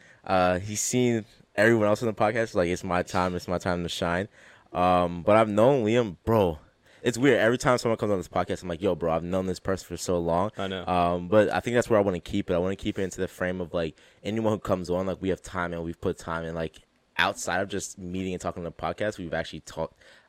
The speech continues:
Speaker 1: uh, somewhere else in life. We
Speaker 2: Yeah.
Speaker 1: spent, like, two hours talking just because. Um, but we met. I'm trying to think.
Speaker 2: I was trying to think of that when I was watching
Speaker 1: <laughs>
Speaker 2: the episode with you and Tone. I
Speaker 1: With
Speaker 2: was
Speaker 1: me
Speaker 2: like,
Speaker 1: and
Speaker 2: "How
Speaker 1: Tone?
Speaker 2: long have I known Malik for?"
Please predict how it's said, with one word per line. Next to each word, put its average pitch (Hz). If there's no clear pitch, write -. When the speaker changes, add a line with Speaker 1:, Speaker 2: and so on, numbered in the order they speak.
Speaker 1:
uh, 78
somewhere 78
else 78
in 80
life. 80
We 85
Speaker 2:
Yeah. 95
Speaker 1:
spent, 82
like, 82
two 101
hours 82
talking 82
just 80
because. 78
Um, 80
but 85
we 76
met. 139
I'm -
trying 117
to -
think. 95
Speaker 2:
I 107
was 127
trying 110
to 95
think 101
of 95
that 95
when 90
I 90
was 87
watching 90
Speaker 1:
<laughs> -
Speaker 2:
the 98
episode -
with 92
you 95
and 92
Tone. 123
I 98
Speaker 1:
With -
Speaker 2:
was 95
Speaker 1:
me 101
Speaker 2:
like, 101
Speaker 1:
and -
Speaker 2:
"How 110
Speaker 1:
Tone? 98
Speaker 2:
long 113
have 101
I 98
known 98
Malik 98
for?" -